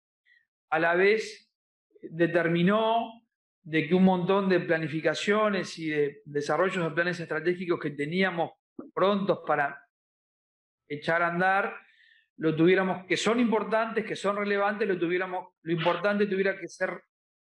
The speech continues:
relegado a un segundo orden de importancia, porque lo importante tuvo que darle paso a lo urgente, y lo urgente fue tener que tener la pandemia, las medidas y, y toda la, la,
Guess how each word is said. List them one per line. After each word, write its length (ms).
relegado 640
a 60
un 200
segundo 520
orden 280
de 60
importancia, 680
porque 380
lo 140
importante 560
tuvo 200
que 80
darle 200
paso 260
a 40
lo 100
urgente, 460
y 20
lo 80
urgente 400
fue 340
tener 220
que 80
tener 240
la 140
pandemia, 500
las 160
medidas 800
y, 160
y 60
toda 260
la, 280
la, 160